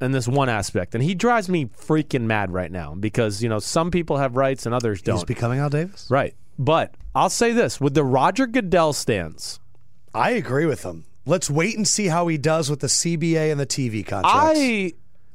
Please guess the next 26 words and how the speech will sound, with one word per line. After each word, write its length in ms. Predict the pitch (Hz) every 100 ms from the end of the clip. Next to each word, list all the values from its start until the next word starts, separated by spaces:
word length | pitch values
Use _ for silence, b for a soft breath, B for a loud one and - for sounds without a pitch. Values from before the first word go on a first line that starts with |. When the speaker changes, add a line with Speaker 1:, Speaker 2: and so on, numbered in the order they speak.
| 170 180 - - - -
Speaker 1:
I, 460 | 175 202 151 123 98 B B B -
I 100 | 202 269
Speaker 2:
Roger 120 | 359
Speaker 1:
really 160 | 359
Speaker 2:
Goodell 260 | 269 208 202
asked 220 | 185 175
for 80 | 175
a 80 | 135
forty-nine 640 | - 185 196 233 196 180
point 280 | 170 165 160
five 360 | - 151 147 117
million 300 | 131 165 180
dollar 240 | 175 175
contract 540 | 165 143 139 - 131 123
with 100 | 143
a 100 | 139
lifetime 880 | 123 117 131 175 - - 151 156 147
use 380 | 120 135 151 -
of 100 | 120
a 40 |
private 540 | 110 - 143 147 143 -
jet. 280 | 101 101 123
Speaker 1:
Lifetime 480 | 123 139 160 147
family 400 | 139 - 139 139
health 320 | 127 131 120 -
benefits. 720 | 101 92 92 85 - -